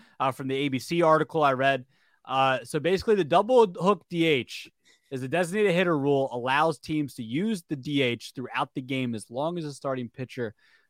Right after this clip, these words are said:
throws at least five innings. If that doesn't occur, the team loses its D H and the pitcher spot would bat for the remainder of the game. The rule was also used in the Atlantic League last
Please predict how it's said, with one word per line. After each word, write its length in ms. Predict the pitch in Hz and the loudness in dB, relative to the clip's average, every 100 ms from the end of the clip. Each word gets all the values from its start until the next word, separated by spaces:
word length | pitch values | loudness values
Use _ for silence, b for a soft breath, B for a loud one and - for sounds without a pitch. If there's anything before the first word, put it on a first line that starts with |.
| - | 0
throws 220 | 135 123 | 0 0
at 80 | 120 | -4
least 240 | 120 113 - - | -8 -10 -4 2
five 380 | 117 117 113 - - | 6 6 2 -4 0
innings. 520 | 190 185 175 160 - _ _ _ _ - | 2 4 2 -2 -12 _ _ _ _ 0
If 280 | 175 156 - | 2 2 0
that 220 | 127 113 - | -2 -2 4
doesn't 340 | 175 165 156 | 6 6 4
occur, 440 | 139 - 147 143 117 | -2 4 6 6 2
the 120 | 120 | -8
team 340 | - 143 131 | -6 -4 -2
loses 420 | 120 156 139 131 | 0 0 0 -6
its 140 | 123 - | -12 -6
D 220 | 139 131 | 0 2
H 260 | 120 113 - | 2 -2 -8
and 100 | 127 | -12
the 80 | 110 - | -12 -6
pitcher 280 | 160 - 127 | -6 -6 -10
spot 380 | - 135 123 | -2 -2 -2
would 200 | 127 117 | -6 -8
bat 200 | 139 113 - | -8 -8 -12
for 80 | 131 | -10
the 100 | 117 | -8
remainder 560 | 107 107 110 110 107 | -8 -8 -6 -6 -6
of 180 | 101 101 | -8 -12
the 100 | - - | -18 -8
game. 380 | 113 107 95 95 | -4 -4 -6 -12
The 80 | 101 | -10
rule 380 | 101 120 123 113 | -4 0 0 0
was 160 | 110 - | -4 -6
also 360 | 120 110 - | -6 -6 -6
used 360 | 104 104 101 - | -8 -8 -10 -12
in 80 | 107 | -16
the 60 | |
Atlantic 380 | 107 110 110 104 - | -14 -12 -12 -12 -14
League 280 | 110 104 - _ _ _ _ _ _ | -12 -12 -16 _ _ _ _ _ _
last 600 | - 110 117 113 101 - | -8 4 8 8 4 -8